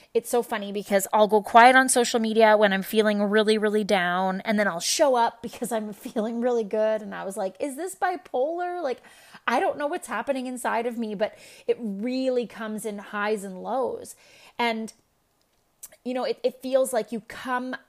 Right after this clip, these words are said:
this year, you come out of the water for a quick breath, and then someone shoves your head right back under. And sometimes it's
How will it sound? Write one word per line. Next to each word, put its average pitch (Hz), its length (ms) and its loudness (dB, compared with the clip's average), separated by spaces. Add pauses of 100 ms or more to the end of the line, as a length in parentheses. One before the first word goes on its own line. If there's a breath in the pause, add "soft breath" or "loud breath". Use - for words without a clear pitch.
(220)
this 220 260 -6
year, 214 140 -2
you 202 160 -6
come 233 360 -8
out 226 180 -2
of 208 80 -4
the 196 80 -4
water 196 440 -4
for 214 180 -8
a 196 40 -8
quick 220 300 -12
breath, 220 400 -2
and 214 100 -10
then 208 240 -12
someone 240 380 -10
shoves 240 420 -8
your 190 120 -10
head 196 240 -6
right 185 200 -4
back 170 220 -10
under. 170 360 -10
And 196 220 -12
sometimes 226 440 -8
it's 196 220 -8